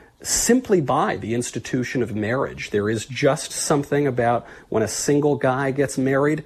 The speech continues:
his wife civilizes him, you know, <laughs> and, uh, maybe for a young woman, young women tend to be a little more anxious than young men,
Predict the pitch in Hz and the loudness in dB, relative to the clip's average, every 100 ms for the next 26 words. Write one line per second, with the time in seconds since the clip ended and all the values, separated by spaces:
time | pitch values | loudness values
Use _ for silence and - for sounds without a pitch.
0 | - - 123 110 113 131 147 - - 185 | -12 -2 -2 0 0 0 -2 -6 0 2
1 | 180 127 92 98 90 - - - - 117 | 4 2 0 -6 -12 -12 -14 -14 -8 -2
2 | 117 110 120 - - - 156 135 120 - | 0 0 -2 -2 0 4 6 4 0 -6
3 | - - 127 139 135 131 123 120 135 135 | -8 0 2 4 0 0 0 2 2 2
4 | 123 135 143 143 123 117 127 127 123 127 | 2 2 2 0 0 0 2 2 0 -2
5 | 123 127 120 127 123 127 127 120 123 127 | 0 0 0 -4 -2 0 2 0 -2 -2
6 | - 156 - 117 117 127 123 120 123 147 | 0 -2 -2 -2 0 0 0 0 0 -2